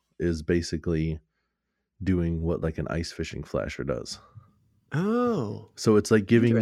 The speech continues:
Speaker 2: Interesting. Okay.
Speaker 1: it's giving you the same information, like, three different ways.
Speaker 2: Yeah, yeah.
Speaker 1: And then you just gotta try to decipher, like, what you're seeing.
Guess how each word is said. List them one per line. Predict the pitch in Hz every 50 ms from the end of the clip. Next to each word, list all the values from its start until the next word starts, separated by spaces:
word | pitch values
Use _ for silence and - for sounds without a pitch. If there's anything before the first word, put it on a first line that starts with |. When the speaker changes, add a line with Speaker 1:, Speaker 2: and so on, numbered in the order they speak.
| 110 110 110 107 104
Speaker 2:
Interesting. | 95 - _ - - - - - - - - -
Okay. | - 190 - 190
Speaker 1:
it's | 202 104 - -
giving | 98 101 117 123 127 135 131
you | 123 120 107
the | 101
same | - - - 113 113 113 113
information, | 110 104 - 104 92 87 85 98 104 - - 117 110
like, | 101 85 78 -
three | - - 95 101 98
different | 98 87 85 82 -
ways. | 80 85 85 76 73 78 - - - - _ _ _
Speaker 2:
Yeah, | - 131 139 151 151 143 127 104 101 104 - _ _ _ -
yeah. | 135 147 151 139 110
Speaker 1:
And | - 90 87 90
then | 90 90
you | 90 90 92 87
just | 87 90 - -
gotta | 95 90 87 82
try | - - 90 87
to | 85 82 76
decipher, | 71 69 73 80 - - 80 80 82 - - 80 76 76 76 80 85 85 _ - -
like, | 67 78 76 - - _ _ _ _ -
what | 73 80 92 - -
you're | 69 82 80
seeing. | - - 87 87 85 78 78 80